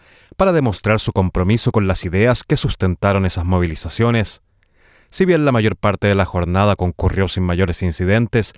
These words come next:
al caer la tarde se registraron desórdenes y actos vandálicos por parte de grupos aislados. Carabineros de Chile informó que dos iglesias fueron quemadas en Santiago, entre ellas la de San Francisco, utilizada justamente por la policía de carabineros para sus ceremonias.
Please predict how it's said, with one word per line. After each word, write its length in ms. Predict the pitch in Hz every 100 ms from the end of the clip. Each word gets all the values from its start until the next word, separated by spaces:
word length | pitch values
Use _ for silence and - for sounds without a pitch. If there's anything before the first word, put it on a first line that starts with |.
| - _
al 180 | 95 90
caer 240 | 95 92
la 120 | 95 -
tarde 320 | 107 117 113
se 160 | 117
registraron 580 | 113 - 98 - 101 98
desórdenes 640 | 92 - 117 127 135 107 101
y 60 |
actos 320 | 104 - 87
vandálicos 680 | 85 87 98 120 131 151 - - - -
por 160 | 190 -
parte 280 | 95 -
de 100 | 98
grupos 300 | 90 92 92
aislados. 680 | - - 110 117 110 - - _ _ _ _ _ _ _ -
Carabineros 500 | 85 87 92 92 87
de 100 | -
Chile 400 | - 123 127 90 _ _
informó 540 | 135 135 110 98 113
que 120 | 101 92
dos 220 | 104 -
iglesias 460 | 90 92 95 104
fueron 260 | - 98 95
quemadas 420 | - 92 98 92
en 100 | 92
Santiago, 680 | 92 87 104 127 143 123 87 - 92
entre 440 | 90 90 95 107
ellas 280 | 123 135 95
la 100 | 92
de 120 | 87
San 160 | 95 -
Francisco, 640 | 95 - 147 - - 107
utilizada 520 | 127 165 135 110 107
justamente 600 | - 110 98 98 104 -
por 160 | 101 92
la 80 | 92
policía 380 | 95 87 101
de 80 | 95
carabineros 580 | 95 90 90 98 110 -
para 160 | 95 87
sus 160 | 85
ceremonias. 680 | 95 87 101 110 107 -